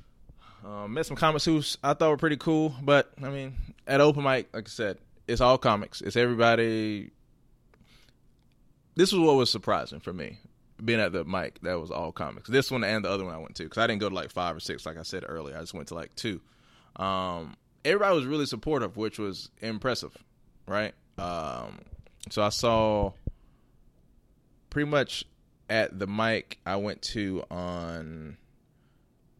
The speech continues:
Thursday, um, I wanna say that eighty percent of the audience stayed, or let's say more like,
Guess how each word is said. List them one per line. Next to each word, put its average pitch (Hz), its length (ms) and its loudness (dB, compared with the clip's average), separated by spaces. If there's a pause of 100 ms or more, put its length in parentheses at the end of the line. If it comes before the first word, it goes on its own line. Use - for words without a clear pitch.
(140)
Thursday, 95 1160 -2 (1400)
um, 71 400 -10
I 85 80 -4
wanna 113 240 0
say 110 420 2
that 98 320 -2 (1200)
eighty 143 500 0
percent 131 800 -4 (100)
of 107 260 -2
the 95 180 -2 (120)
audience 104 560 0
stayed, 98 800 -4 (540)
or 92 160 -8
let's 104 200 -4
say 92 460 -4 (640)
more 104 220 2
like, 90 280 0